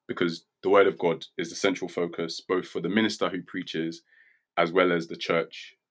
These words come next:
um, who are hearing. Um, so that's opposed to, like, um, I think he, yeah,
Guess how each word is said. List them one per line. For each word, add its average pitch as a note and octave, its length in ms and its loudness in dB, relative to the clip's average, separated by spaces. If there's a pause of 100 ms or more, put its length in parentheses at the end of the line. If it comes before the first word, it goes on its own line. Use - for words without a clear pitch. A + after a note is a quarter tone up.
(260)
um, D2+ 260 -8
who F2+ 120 2
are D#2 80 2
hearing. G2+ 460 4 (720)
Um, E2+ 300 4
so - 100 2
that's A#2+ 160 12
opposed B2 380 6
to, G2 60 2
like, F#2 240 6 (320)
um, D#2+ 360 2 (500)
I - 60 -2
think A2 160 -2
he, - 160 -8 (100)
yeah, F#2+ 220 6